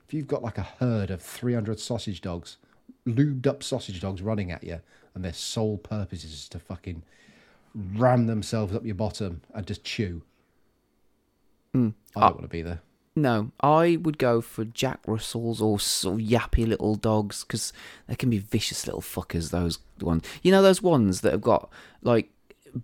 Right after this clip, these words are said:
Speaker 2: big bulging eyes, th-, but they're
Speaker 1: I
Speaker 2: not
Speaker 1: don't mean, like, not,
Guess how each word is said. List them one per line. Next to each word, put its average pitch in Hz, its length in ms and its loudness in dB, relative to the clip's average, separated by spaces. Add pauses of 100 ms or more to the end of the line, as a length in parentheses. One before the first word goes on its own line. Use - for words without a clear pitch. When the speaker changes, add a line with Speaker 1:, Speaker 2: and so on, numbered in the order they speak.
Speaker 2:
big 147 300 8
bulging 147 400 4
eyes, 87 640 2 (720)
th-, 131 160 4
but - 160 8
they're 139 80 10
Speaker 1:
I 147 60 6
Speaker 2:
not - 80 2
Speaker 1:
don't 240 200 -2
mean, 202 160 0
like, 139 180 -4 (180)
not, 190 180 -6